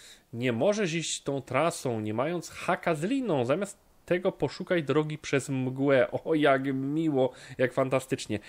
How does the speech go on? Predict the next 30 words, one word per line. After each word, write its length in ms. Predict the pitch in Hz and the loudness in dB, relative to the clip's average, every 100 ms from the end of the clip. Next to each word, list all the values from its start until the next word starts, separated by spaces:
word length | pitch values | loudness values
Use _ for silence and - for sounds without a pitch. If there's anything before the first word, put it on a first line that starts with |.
| - | -4
Ale 160 | - 165 | 2 4
faktycznie 440 | 302 - 226 - | 4 2 -2 0
ja 60 | 208 | 2
już 140 | 196 | 2
mogę 280 | 175 320 - | 0 0 0
zrobić 340 | 135 127 131 - | 2 2 0 4
hak. 220 | 113 - | 4 4
Przynajmniej 320 | - 143 156 | 0 2 2
widziałem, 320 | 147 180 175 | 0 0 0
że 180 | 156 151 | 2 2
jest, 320 | 147 156 - | 2 -2 -4
e, 120 | 143 | -6
taka 260 | 139 147 139 | -4 -4 -2
możliwość. 800 | 135 120 170 202 113 165 - - _ _ _ _ _ _ _ - | -2 -2 -2 0 2 2 0 -14 _ _ _ _ _ _ _ -12
Mm, 960 | 120 120 120 120 117 117 117 117 107 | -8 -6 -6 -6 -6 -6 -6 -8 -10
gdzie 160 | 117 196 | -6 -6
to 200 | - 311 | -4 -6
było? 560 | - 151 110 104 95 120 _ _ _ _ _ _ - | 0 2 4 2 0 -4 _ _ _ _ _ _ 2
O, 160 | - | 2
proszę 320 | 190 127 - | 2 0 0
bardzo. 440 | 107 98 98 127 - _ _ _ _ _ _ _ | 0 -2 0 -2 -2 _ _ _ _ _ _ _
A 100 | 196 | -4
co 160 | - 135 | -2 -2
to 160 | 101 | -2
mamy? 340 | 95 95 160 202 _ _ _ | -2 -2 -2 -4 _ _ _
A 120 | 170 | 2
różdżkę 400 | 226 151 - - | 4 4 2 0
byśmy 260 | 110 107 110 | 0 0 -2
sobie 240 | - 107 | 0 0
zrobili. 460 | 104 104 104 98 196 | 2 0 0 -2 -2